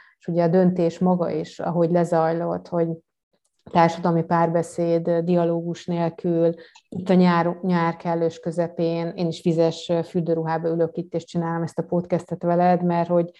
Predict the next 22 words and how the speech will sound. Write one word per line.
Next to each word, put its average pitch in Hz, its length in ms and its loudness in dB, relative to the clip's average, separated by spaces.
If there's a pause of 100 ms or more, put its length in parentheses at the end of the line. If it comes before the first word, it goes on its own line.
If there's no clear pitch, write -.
(240)
erre 175 220 2
most 175 220 0
reagálni 165 560 0
kell, 170 240 -2
ezzel 165 260 -2
foglalkozni 175 680 -2
kell, 180 220 -2
holott 180 300 2 (240)
nagyon 190 420 4
nem 165 200 -2
így 165 140 -6
terveztem 165 640 -4
a 165 40 -6
nyaramat, 208 640 0
és 175 220 -2
nagyon 160 220 0
szűk 180 380 0
a 165 60 2
határidő, 165 600 -4
ameddig 165 440 -4
reagálni 175 520 0
kell. 208 260 2